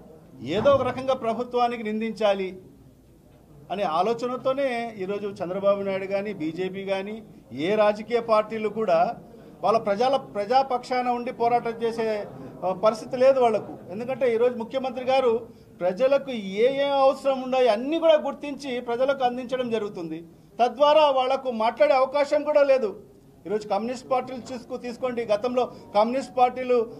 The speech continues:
అనేక ఉద్యమాలు చేసేవాళ్ళు, ఇండ్ల, పేదలకు ఇండ్లు ఇవ్వాలని చెప్పి, మరి అనేక న-, ధర్నాలు, దీక్షలు చేసేవాళ్ళు. ఈ పరిస్థితి ఉందా ఈరోజు?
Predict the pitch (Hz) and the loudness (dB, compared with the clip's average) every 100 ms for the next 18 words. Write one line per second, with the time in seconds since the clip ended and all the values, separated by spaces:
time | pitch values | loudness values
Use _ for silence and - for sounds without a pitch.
0 | - 151 226 277 302 247 277 277 269 262 | -6 0 2 4 4 4 2 4 2 2
1 | 254 269 247 240 220 - - - - - | 0 4 4 4 2 -8 -16 -20 -20 -20
2 | - - - - 175 226 240 220 208 208 | -20 -20 -20 -12 -6 2 4 4 2 2
3 | 226 240 240 220 233 233 226 220 226 220 | 0 2 2 0 -2 -2 4 4 2 -2
4 | 214 214 214 208 - - - - _ - | -6 -6 -10 -10 -16 -20 -20 -20 _ -6
5 | 170 196 170 214 269 262 220 202 202 226 | -2 0 0 0 0 0 0 2 2 4
6 | 240 233 220 220 247 - 269 247 233 226 | 6 6 2 0 -4 0 0 2 0 2
7 | 226 226 208 208 196 190 190 190 196 233 | 2 2 0 -8 -12 -12 -8 -6 -6 -8
8 | 247 247 247 240 240 247 | -6 2 4 6 4 0